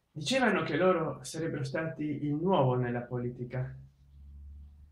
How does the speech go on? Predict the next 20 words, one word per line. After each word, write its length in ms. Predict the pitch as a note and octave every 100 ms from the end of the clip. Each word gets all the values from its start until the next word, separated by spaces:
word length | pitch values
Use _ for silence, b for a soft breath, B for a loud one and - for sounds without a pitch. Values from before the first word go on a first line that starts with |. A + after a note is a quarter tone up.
| - _ _ _ _
che 160 | - F3
entravano 1120 | F#3 F#3+ F#3+ G#3+ B3 A3+ G3+ F#3 D#3+ C#3+ - -
a 120 | C#3
portare 400 | D#3 C#3 F3+ E3+
una 160 | D#3+
ventata 460 | C#3+ D3 C3+ D#3+ D3
di 140 | C3+
fresco, 680 | C3 C3 C3 - - A#2+ - _ _ _ _ _ _ _ _ _ _ _ _ _ _ _ _ _ _ _ -
che 80 | E3
sarebbe 420 | G#3+ A3 G3 G#3+
tutto 240 | C4 B3+
cambiato, 760 | F3+ D#3 C#3+ A#2+ A2+ A#2 - - _ _ _ _
la 100 | -
politica 480 | C3 D#3+ A3 G#3 F3+
non 160 | E3 D#3
sarebbe 360 | E3+ E3 D#3
stata 300 | D3 E3+ C#3+
più 180 | C#3 D3+
la 140 | C3+ C3
stessa 480 | - A#2+ - -